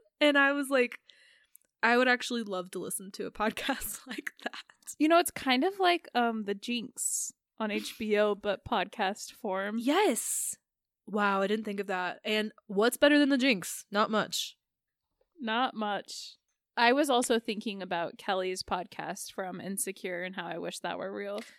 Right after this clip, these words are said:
Speaker 1: I really feel like my only complaint from that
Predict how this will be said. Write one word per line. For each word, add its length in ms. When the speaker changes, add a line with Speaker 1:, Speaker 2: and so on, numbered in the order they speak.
Speaker 1:
I 80
really 260
feel 180
like 380
my 240
only 400
complaint 560
from 240
that 240